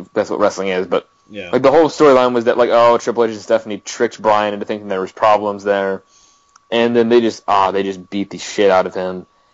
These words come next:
Speaker 1: and Stephanie slapped him, and Daniel was screaming, "You hit like a girl." He was handcuffed. We got a pedigree with the handcuffs. Triple H then ripped off his shirt, and him and Stephanie made out for a second over him, and then Triple H just grabbed the microphone and screamed,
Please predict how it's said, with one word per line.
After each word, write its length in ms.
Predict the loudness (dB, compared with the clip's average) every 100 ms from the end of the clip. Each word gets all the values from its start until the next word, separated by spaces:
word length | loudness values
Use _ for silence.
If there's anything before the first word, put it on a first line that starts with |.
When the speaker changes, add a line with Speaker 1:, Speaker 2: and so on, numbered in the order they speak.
| -2
Speaker 1:
and 160 | -2
Stephanie 340 | 2 2 2 -2
slapped 380 | 0 2 2 0
him, 140 | 0
and 100 | 0
Daniel 360 | 0 0 0 -2
was 140 | -4
screaming, 440 | -12 -4 -2 -2
"You 60 | -2
hit 160 | -2 -2
like 120 | -4
a 60 |
girl." 520 | -2 2 6 6 2 -2 _
He 80 | -6
was 100 | -4
handcuffed. 640 | -2 -2 -2 0 0 -2 -10 _ -2
We 80 | 2
got 100 | 2
a 60 |
pedigree 480 | 0 0 2 2 0
with 180 | 0 -2
the 80 | -4
handcuffs. 580 | -2 -4 0 0 0 -8 _ -4
Triple 300 | -2 2 2
H 120 | 2
then 160 | -2
ripped 320 | 0 2 2 2
off 160 | 0
his 160 | -2 -6
shirt, 220 | -2 -2
and 80 | -2
him 120 | -6
and 60 | -4
Stephanie 440 | 0 0 0 -4
made 240 | 0 2
out 200 | 2 0
for 80 | -4
a 60 | -4
second 320 | 0 0 0
over 260 | 0 2 0
him, 160 | 0 -4 _ _ _ _
and 160 | 0 0
then 80 |
Triple 320 | 2 0 4 2
H 60 |
just 140 | 2 2
grabbed 180 | 2 2
the 40 |
microphone 380 | 0 -2 -2 -2
and 80 | -2
screamed, 240 | -2 -2